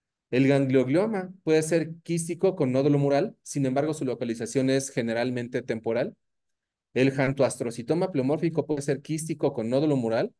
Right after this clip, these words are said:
pero su localización usual es predominantemente el lóbulo temporal. El astrocitoma pilocítico es el ejemplo clásico de una lesión quística tumoral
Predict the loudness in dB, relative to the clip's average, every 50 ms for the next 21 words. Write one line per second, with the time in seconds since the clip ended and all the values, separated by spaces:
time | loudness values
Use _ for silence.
0 | _ _ _ 0 0 2 2 0 -2 0 0 0 -2 -2 -2 -4 -4 -4 -2 -2
1 | 0 -2 0 0 0 0 0 -2 -8 _ _ _ _ -2 2 2 2 2 0 -6
2 | -10 -14 _ _ _ _ -6 -4 -4 -4 -4 -4 -4 -4 -4 -4 -4 -2 -2 -2
3 | -2 -2 -2 -2 -2 -2 -4 -4 -8 -8 -4 -4 -2 -2 -4 -6 -12 _ _ _
4 | _ _ _ _ _ _ 0 4 4 4 2 2 -2 -4 -4 -4 -6 -4 -2 -2
5 | 0 0 0 0 0 0 0 -2 -4 -4 -4 -2 -2 -2 -2 -2 -4 -4 -2 -4
6 | -4 -2 -2 -2 -4 -2 -2 -2 -2 -2 -2 -4 -6 -8 -6 -4 -2 -2 0 0
7 | 0 -2 -4 -4 -6 -8 -8 -6 -6 -8 -8 -6 -6 -4 -4 -4 -4 -4 -2 -2
8 | -2 -2